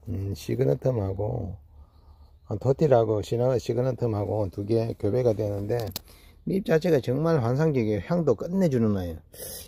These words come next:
이게 오래전에 구해가지고 큰 대주가 되는데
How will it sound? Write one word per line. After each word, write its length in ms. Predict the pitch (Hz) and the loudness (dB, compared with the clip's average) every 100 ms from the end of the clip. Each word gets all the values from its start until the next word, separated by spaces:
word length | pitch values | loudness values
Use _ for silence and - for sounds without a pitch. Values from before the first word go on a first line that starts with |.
| - | -6
이게 260 | 127 135 127 | 0 2 4
오래전에 460 | 147 160 127 127 | 2 2 2 2
구해가지고 720 | 110 113 113 104 98 95 90 | 4 4 4 2 0 -4 -6
큰 260 | - - 104 | -8 -6 -4
대주가 320 | 104 110 117 | -2 0 -2
되는데 600 | 98 98 95 95 123 110 | -2 -4 -4 -4 -4 -4